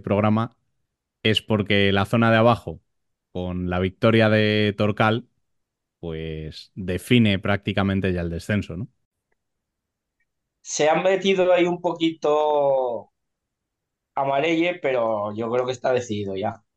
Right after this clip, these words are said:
Speaker 2: Y más después de ver el partido de Marín contra,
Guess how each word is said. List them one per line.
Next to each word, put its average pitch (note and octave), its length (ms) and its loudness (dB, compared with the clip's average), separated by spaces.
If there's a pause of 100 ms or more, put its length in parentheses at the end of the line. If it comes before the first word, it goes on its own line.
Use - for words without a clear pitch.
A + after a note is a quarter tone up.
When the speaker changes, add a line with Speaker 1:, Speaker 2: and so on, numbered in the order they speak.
(600)
Speaker 2:
Y C3+ 120 2
más F3 460 4 (520)
después D3 320 4
de D#3+ 80 4
ver D#3+ 140 4
el D#3+ 140 0
partido D3 420 0
de C#3+ 100 4
Marín C#3 320 0
contra, A2 760 0